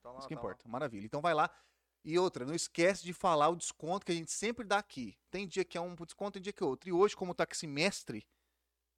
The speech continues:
Speaker 2: é um, que é um, é o que
Speaker 1: É,
Speaker 2: di-, é o que dizem na praça.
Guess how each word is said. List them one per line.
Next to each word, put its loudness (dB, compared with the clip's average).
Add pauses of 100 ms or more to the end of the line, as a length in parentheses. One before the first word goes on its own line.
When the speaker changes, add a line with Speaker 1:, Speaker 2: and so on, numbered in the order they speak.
(220)
Speaker 2:
é -6
um, -8
que -12
é -6
um, -10 (360)
é 2
o 2
que -6
Speaker 1:
É, -14
Speaker 2:
di-, -2
é 12
o 10
que 2
dizem -2
na -2
praça. -2